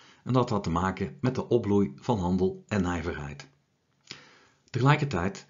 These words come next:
voert dus Karel de Vijfde, zoals we gezien hebben, een beleid van centralisatie. Tijdens zijn leven wordt hij de baas over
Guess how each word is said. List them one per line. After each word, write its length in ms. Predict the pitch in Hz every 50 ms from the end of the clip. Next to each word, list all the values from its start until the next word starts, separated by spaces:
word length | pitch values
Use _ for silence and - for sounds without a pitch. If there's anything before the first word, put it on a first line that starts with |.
| _ _ _
voert 460 | _ - 139 135 135 139 - - - -
dus 200 | - 123 127 -
Karel 280 | - 87 69 71 185 85
de 80 | 85
Vijfde, 280 | 80 80 80 82 87 95
zoals 220 | 92 92 85 -
we 60 | - 98
gezien 200 | 98 101 101 92
hebben, 300 | 92 90 110 127 - 127
een 260 | 123 117 101 - - -
beleid 340 | 92 95 78 78 92 -
van 120 | - 107 101
centralisatie. 1000 | - 104 95 92 - 113 110 123 131 127 143 139 127 - - - - - - - _ _ _ _ _ - - - - - - - _ _
Tijdens 300 | - 135 139 139 131 -
zijn 160 | - 82 87
leven 340 | 95 98 110 113 107 113 -
wordt 200 | - 113 107 -
hij 140 | 104 92 87
de 80 | 87
baas 380 | 76 92 95 104 113 113 - -
over 340 | 104 98 90 90 82 -